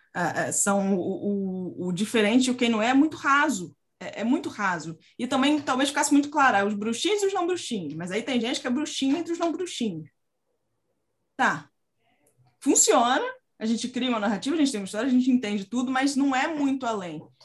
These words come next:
E se parar pra ver direitinho, é, na, quando a humanidade passou por isso, era muito mais profundo do que, do que lança, sabe? Ter uma habilidade diferente,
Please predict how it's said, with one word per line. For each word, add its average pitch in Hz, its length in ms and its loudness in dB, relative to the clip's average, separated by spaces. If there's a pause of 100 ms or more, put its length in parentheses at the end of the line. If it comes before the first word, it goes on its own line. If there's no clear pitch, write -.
E 220 80 -4
se 320 160 -2
parar 285 360 2
pra 214 140 2
ver 202 260 4
direitinho, 202 840 2 (340)
é, - 320 -10 (580)
na, 190 260 -4
quando 330 340 4
a 339 40 4
humanidade 214 540 6
passou 214 240 -4
por 202 120 -2
isso, 254 160 2
era 330 80 4
muito 302 260 4
mais 339 160 0
profundo 302 520 2
do 330 120 2
que, - 220 0
do 277 160 0
que 294 580 0 (680)
lança, 277 560 2
sabe? 269 340 4
Ter 269 200 -2
uma 330 200 2
habilidade 233 680 0
diferente, - 720 -8